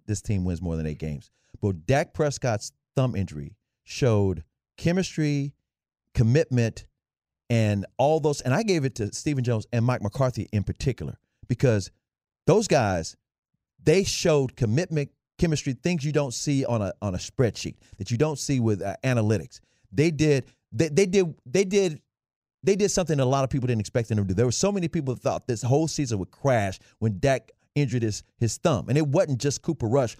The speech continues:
holding it down. The defense rose to the occasion. Guys were making plays. That being said, these are the moves that ensure that Mike McCarthy has a fair chance to keep his job. To me,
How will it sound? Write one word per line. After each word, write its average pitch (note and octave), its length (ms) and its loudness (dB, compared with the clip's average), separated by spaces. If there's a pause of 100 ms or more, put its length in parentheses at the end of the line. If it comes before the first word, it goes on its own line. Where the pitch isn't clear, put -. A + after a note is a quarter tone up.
(120)
holding A#2 340 0
it G#2 100 -2
down. C3+ 220 0 (180)
The A2+ 80 -4
defense C#3 480 -2
rose A2 280 0
to G#2 80 -6
the F#2 100 -4
occasion. D#2+ 320 -4 (500)
Guys D3+ 260 2
were C#3 60 0
making B2+ 220 -2
plays. A2 420 -2 (580)
That F#3 260 4
being F3+ 220 2
said, C3+ 480 0 (720)
these F3 400 2
are F3+ 60 2
the D#3 80 2
moves C#3 500 2 (360)
that C3+ 260 2
ensure C3+ 420 2
that B2 160 -2
Mike B2+ 240 -2
McCarthy A#2+ 560 -2 (220)
has D#3 200 4
a B2+ 80 2
fair F3+ 440 0
chance C#3 340 0
to C3+ 120 -6
keep - 260 -6
his G2 160 0
job. G#2+ 340 -2 (360)
To D3+ 120 2
me, E3 400 2